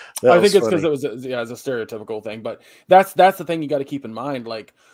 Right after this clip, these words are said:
Speaker 2: one of the things that people have criticized Vox Machina on versus, like, their second campaign, which I don't remember the name of it, um, they start having more fun with classes and characters.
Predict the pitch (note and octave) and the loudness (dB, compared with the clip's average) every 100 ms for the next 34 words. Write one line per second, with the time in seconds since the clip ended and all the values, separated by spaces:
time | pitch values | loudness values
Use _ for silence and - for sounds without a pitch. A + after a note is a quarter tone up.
0 | _ - C3+ D#3+ D#3 C#3+ D3 C#3+ C3+ B2+ | _ -8 -4 -2 -4 -8 -6 -6 -8 -6
1 | B2 G#2+ D3 C#3 C3 A#2 - C3 - C3 | -8 -8 -12 -8 -8 -8 -8 -10 -6 -6
2 | A#2 A#2 - _ _ C3+ B2+ - B2+ A#2+ | -6 -12 -20 _ _ -10 -8 -10 -10 -10
3 | C3 A#2 A2+ G#2+ G#2+ G2+ _ _ - C#3+ | -10 -10 -10 -12 -16 -20 _ _ -8 -8
4 | - B2 A2 - _ B2+ A2 - A#2+ - | -8 -12 -12 -18 _ -12 -10 -12 -12 -10
5 | A#2+ G#2+ - A2 G2 B2+ A2 G2 - G#2+ | -10 -12 -16 -16 -14 -14 -14 -16 -16 -14
6 | F#2 G#2+ G#2 F#2 G2+ G#2 G2 F#2 F#2+ _ | -14 -16 -18 -18 -16 -14 -14 -14 -16 _
7 | _ _ _ _ - B2+ A#2 G#2 G2 F#2+ | _ _ _ _ -6 -2 -2 -4 -6 -14
8 | _ _ _ _ _ _ _ - _ _ | _ _ _ _ _ _ _ -20 _ _
9 | - D#3+ D3+ - D#3+ D3 D#3+ E3 D#3 C#3 | -2 0 0 4 4 4 -2 -2 -2 -6
10 | C#3 C#3 - - C#3 C3+ C3+ B2+ B2 B2 | -4 -6 -8 -6 -4 -4 -6 -10 -10 -10
11 | A#2 - B2+ B2 - A2 A2 A#2 F2+ - | -10 -8 -6 -6 -10 -16 -14 -12 -14 -16
12 | A#1 - - | -20 -20 -20